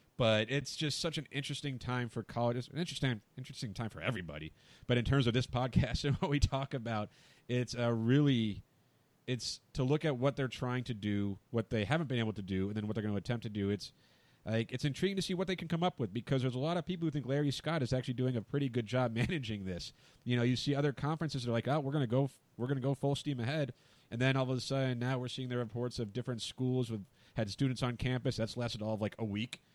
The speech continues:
before there have been clusters of covid nineteen outbreaks. <laughs> So, you know, it's,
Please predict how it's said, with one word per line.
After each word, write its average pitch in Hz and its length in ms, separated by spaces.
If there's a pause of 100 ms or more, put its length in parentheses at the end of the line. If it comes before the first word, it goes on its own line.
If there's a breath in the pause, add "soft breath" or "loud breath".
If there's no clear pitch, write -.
(220)
before 110 260
there 110 80
have 104 80
been 104 160
clusters 107 540
of 98 400 (260)
covid 107 220
nineteen 101 360
outbreaks. 98 720
<laughs> - 60
So, 180 360 (360 loud breath)
you 151 160
know, 143 220
it's, 143 180